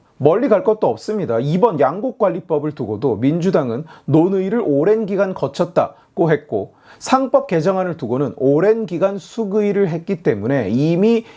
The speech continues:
이야기할 건 다 했다. 했습니다. 차별금지법을 두고는 십칠 년간 논의했다. 이제는 논의가 충분하다고 했고, 연동형 비례제를 날치기 할 때도 이미 수년간 논의된 사안이라고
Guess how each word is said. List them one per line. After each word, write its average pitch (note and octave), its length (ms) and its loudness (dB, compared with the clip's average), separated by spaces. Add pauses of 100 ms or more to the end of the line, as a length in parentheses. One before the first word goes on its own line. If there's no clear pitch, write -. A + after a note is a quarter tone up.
이야기할 F3 760 0
건 F3+ 260 -4
다 A2+ 220 0
했다. D3+ 520 -2 (380)
했습니다. G2+ 560 -8 (340)
차별금지법을 F3+ 880 2
두고는 B2 460 -4
십칠 - 680 0
년간 A#3+ 440 2
논의했다. C3 680 -2 (200)
이제는 D#3+ 580 2
논의가 F3 600 2
충분하다고 G#3+ 1120 -2
했고, G#2 400 -6 (420)
연동형 A#3 640 4
비례제를 E3+ 560 0
날치기 C#3+ 500 -2
할 F3 200 -2
때도 A2 380 -4 (280)
이미 E3+ 480 4
수년간 A#3 800 2
논의된 D3 500 -2
사안이라고 B2+ 1040 -2